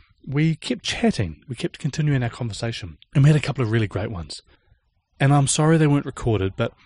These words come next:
I want to share a couple of things with you. You see, we didn't talk about pricing quite as much as I should have throughout the interview. His latest piece, his crystal artwork, it's selling for somewhere in the vicinity of fifty-five thousand dollars.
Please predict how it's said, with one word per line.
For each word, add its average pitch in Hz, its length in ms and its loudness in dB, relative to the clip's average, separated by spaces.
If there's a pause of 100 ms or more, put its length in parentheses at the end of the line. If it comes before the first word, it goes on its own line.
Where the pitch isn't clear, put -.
(380)
I 135 60 2
want 156 160 4
to - 60 -2
share 135 160 2
a 120 60 -2
couple 110 240 -6
of - 60 -10
things 101 240 -6
with - 160 -12
you. 78 160 -12 (880)
You - 80 -4
see, - 240 2 (480)
we 196 120 6
didn't 381 200 4
talk - 200 -6
about 190 300 -4
pricing 135 680 -4 (600)
quite - 380 -4
as 165 120 -4
much - 300 -4 (220)
as 123 280 0
I - 80 -4
should - 280 0
have 107 180 -2
throughout 107 340 -10
the 104 60 -6
interview. 104 400 -8 (880)
His 185 140 2
latest 127 280 2
piece, - 400 -6 (540)
his - 160 -12
crystal - 380 -4
artwork, 143 380 -4 (1080)
it's - 160 -8
selling 285 220 0
for 160 120 -4
somewhere 135 300 0
in 123 60 2
the 117 60 2
vicinity 107 580 -2
of 98 240 -4
fifty-five 123 800 -4
thousand 123 300 -6
dollars. 127 420 -8